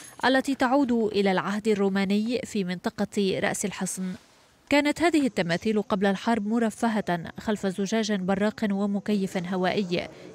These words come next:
يدفع من يريد أن يراها ثمن تذكرة دخول لأحد متاحف البلاد الوطنية،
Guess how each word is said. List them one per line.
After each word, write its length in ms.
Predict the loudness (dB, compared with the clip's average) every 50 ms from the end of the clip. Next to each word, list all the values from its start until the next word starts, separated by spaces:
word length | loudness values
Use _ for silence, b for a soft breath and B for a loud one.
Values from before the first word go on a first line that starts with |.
| B -2
يدفع 420 | -2 -2 -2 0 0 2 2 4
من 260 | 2 2 0 -2 -2 -2
يريد 300 | -2 0 0 0 2 2
أن 200 | 0 0 2 2
يراها 500 | 2 2 4 2 2 2 2 2 2 0 -4 -12 -20 -6
ثمن 340 | -4 -2 0 0 0 0 0
تذكرة 500 | 0 -2 -4 -4 -2 -2 0 0 0 0 -2 -2
دخول 540 | -2 -2 -2 -2 0 0 2 2 0 0 -2 -6
لأحد 460 | -6 -6 -4 -4 -4 -2 -2 0 0
متاحف 540 | 0 0 0 0 0 -2 -2 -2 -4 -2 -2
البلاد 420 | -4 -2 0 0 2 2 2 2
الوطنية، 800 | 0 0 0 0 0 0 0 0 0 -2 0 0 0 0 -2